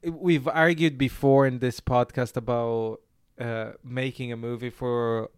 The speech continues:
other people, let's say, not the people that are already on your side, let's say. So even though the movie and the tragedies of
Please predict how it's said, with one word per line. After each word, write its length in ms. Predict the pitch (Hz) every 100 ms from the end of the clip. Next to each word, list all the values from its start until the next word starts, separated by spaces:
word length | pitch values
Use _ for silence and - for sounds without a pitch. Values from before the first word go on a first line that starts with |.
| 135
other 260 | 123 117 113
people, 420 | 120 117 - 110
let's 240 | 107 -
say, 160 | 113 110
not 380 | 117 120 120 -
the 80 |
people 520 | - 120 113 117 113 113 123 - _ _ _ _ _ _ _ _ _
that 580 | - 117 113 110 107 110 -
are 380 | 123 113 113 -
already 440 | 127 117 120 117
on 180 | 117 113
your 220 | 117 117
side, 460 | - - 117 110 110 -
let's 220 | 120 -
say. 260 | 117 113 110 _ - _
So 140 | 135
even 420 | 131 143 131 123
though 200 | 123 123 117
the 180 | 123
movie 580 | 117 120 123 120 123 117
and 220 | 113 120 113
the 360 | 117 113 110 -
tragedies 720 | 127 123 120 117 120 107 -
of 640 | 113 110 110 107 101 _